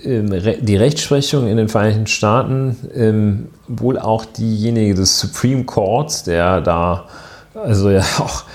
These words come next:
wegen der wesentlich stärkeren Bedeutung des Case Law, äh, faktisch häufig so etwas wie der Gesetzgeber ist, ähm, hat die Schwelle sehr, sehr hoch gesetzt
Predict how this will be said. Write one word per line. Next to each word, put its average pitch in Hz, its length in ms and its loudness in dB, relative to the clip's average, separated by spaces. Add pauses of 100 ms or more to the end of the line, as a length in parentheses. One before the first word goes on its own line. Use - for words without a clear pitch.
(180)
wegen 95 400 -2
der 98 280 2
wesentlich 104 520 0
stärkeren - 640 -6
Bedeutung 98 640 0
des 87 180 -2
Case 123 420 0
Law, 87 380 2 (380)
äh, 95 400 2 (160)
faktisch - 800 -4 (360)
häufig 107 320 -4
so - 100 -2
etwas 98 280 0
wie 104 60 -2
der 98 100 2
Gesetzgeber 98 680 0
ist, 127 300 0 (520)
ähm, 101 360 0
hat 131 300 -2
die 113 120 0
Schwelle 117 920 -2
sehr, 117 560 2
sehr 107 580 0
hoch 151 320 -2
gesetzt 87 800 0